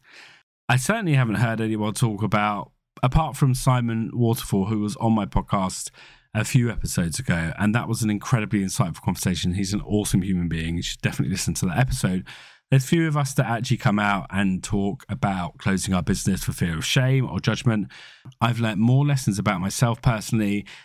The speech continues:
about me professionally, but also about business in the last year than I guarantee you anyone who hasn't closed a business ever will. It's been the most liberating, inspiring, empowering. God, I said inspiring about myself. How narcissistic.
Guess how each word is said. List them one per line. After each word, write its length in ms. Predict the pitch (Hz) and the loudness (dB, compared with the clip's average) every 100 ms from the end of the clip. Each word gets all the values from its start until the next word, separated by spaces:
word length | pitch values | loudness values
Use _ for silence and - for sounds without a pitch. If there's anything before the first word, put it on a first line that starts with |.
| _ | _
about 300 | - 98 90 | -4 -2 2
me 220 | 101 123 131 | 4 4 4
professionally, 720 | 127 - 107 - 95 90 92 | 2 2 -2 0 -2 0 -2
but 120 | - | -2
also 420 | 110 110 - 107 95 | -2 -2 0 0 0
about 380 | 82 92 - | 0 -2 0
business 480 | 113 110 104 87 - | -2 -2 -2 -2 -2
in 120 | - | 0
the 80 | 104 | 0
last 400 | 104 113 113 - | 2 0 -2 -2
year 220 | 110 92 | 0 0
than 220 | 87 101 90 | 0 0 0
I 220 | 101 107 | 0 0
guarantee 520 | - 120 117 110 107 | 2 0 0 -2 0
you 160 | 101 98 | 0 0
anyone 460 | 110 110 110 107 | 0 2 2 0
who 140 | 101 104 | -2 -4
hasn't 420 | 92 107 95 95 | -2 -4 -2 -4
closed 300 | - 104 98 | 0 0 -2
a 40 | |
business 380 | - 98 101 92 | -2 -2 0 -2
ever 220 | 71 95 | -2 -2
will. 420 | 95 98 78 67 - - - - - | 0 0 -2 -4 -8 -16 -16 -8 -8
It's 120 | - | -2
been 180 | 110 101 | 0 2
the 80 | |
most 240 | 98 98 - | 0 -2 0
liberating, 1000 | 107 117 110 110 107 - 110 104 101 101 - - - - | 2 4 2 0 -2 -2 -2 0 -2 -6 -14 -20 -20 -4
inspiring, 800 | 98 85 - 107 104 101 98 | -2 -2 0 0 0 -2 -4
empowering. 880 | 82 98 - - 110 104 98 92 87 _ | -2 -2 0 0 0 0 -2 -4 -4 _
God, 200 | 110 117 | -2 -2
I 60 | |
said 240 | 87 90 - | -4 -6 -4
inspiring 500 | 85 - 98 95 90 | -2 -2 0 -2 -2
about 160 | 87 | -4
myself. 380 | 80 - 107 90 | -6 -4 -2 -4
How 260 | - 120 117 | -2 -2 -2
narcissistic. 720 | 95 87 - - - - 76 | -4 -4 -4 -4 -4 -4 -6